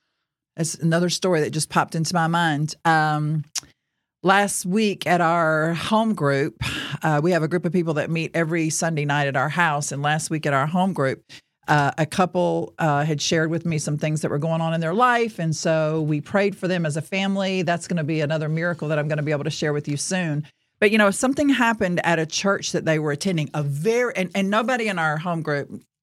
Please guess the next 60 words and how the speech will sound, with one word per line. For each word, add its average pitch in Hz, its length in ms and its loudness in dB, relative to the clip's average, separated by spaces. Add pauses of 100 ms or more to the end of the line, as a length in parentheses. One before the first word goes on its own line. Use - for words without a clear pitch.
(180)
very 202 260 0
few 196 200 0
of 147 100 0
us 143 120 -2
go 156 120 0
to 147 60 0
the 139 100 -4
same 135 240 0
church. 131 340 -2
We 143 80 -2
all 139 120 0
go 139 100 -4
to 131 80 -4
different 127 280 -6
churches. 135 380 -6 (500)
But 185 120 2
this 247 160 0
church 214 240 -2
was 143 160 -2
huge, 180 640 -2
a 147 40 -2
huge 185 380 -4
church, - 400 -4
and 160 160 0
something 196 380 -2
happened 147 520 -2
in 151 240 -2
their 160 140 -2
family 147 560 -2 (340)
that, 156 420 0
uh, 143 260 2
the 143 100 -2
people 175 380 -2
in 160 140 0
the, 143 320 0
the 151 240 0
departments 160 540 -2
that - 160 -4
they 147 140 0
served 208 480 0
in 147 300 0
knew 320 240 4
about. 127 420 -2 (1040)
And 180 140 4
the 185 60 0
man 214 220 2
reached 202 260 -2
out 170 180 0
to 180 80 -2
me 165 120 0
later 160 260 0
on 151 100 0
this 147 180 -2
week, 156 180 -4
and 156 60 -2
he 147 80 0
said, 151 220 -4
"You 151 100 -4
know, 180 140 2
Linda, 214 380 0